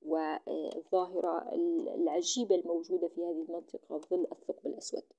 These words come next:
بسبب إذن ظل الثقب الأسود. ثالثًا أيضًا، القرآن عندما يصف شكل هذه المنطقة من الفضاء يصفه يعني، آه، واسع من الأعلى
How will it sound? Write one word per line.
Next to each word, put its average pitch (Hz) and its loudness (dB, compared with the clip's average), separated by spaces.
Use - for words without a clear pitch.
بسبب - 0
إذن 226 4
ظل 202 8
الثقب - -8
الأسود. - -4
ثالثًا 302 6
أيضًا، 185 2
القرآن 311 6
عندما 240 6
يصف 247 6
شكل 233 4
هذه 220 2
المنطقة 208 -2
من 190 -2
الفضاء 185 4
يصفه 226 6
يعني، 170 -6
آه، - -4
واسع 208 2
من 170 -6
الأعلى 208 2